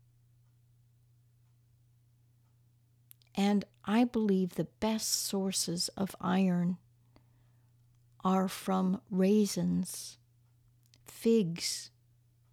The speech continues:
kelp, and unsulfured prunes. Many of us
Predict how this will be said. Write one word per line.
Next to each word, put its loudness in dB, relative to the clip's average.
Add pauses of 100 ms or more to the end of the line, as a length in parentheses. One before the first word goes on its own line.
(920)
kelp, -6 (960)
and 2
unsulfured -2 (120)
prunes. -2 (4000)
Many 6
of 0
us -4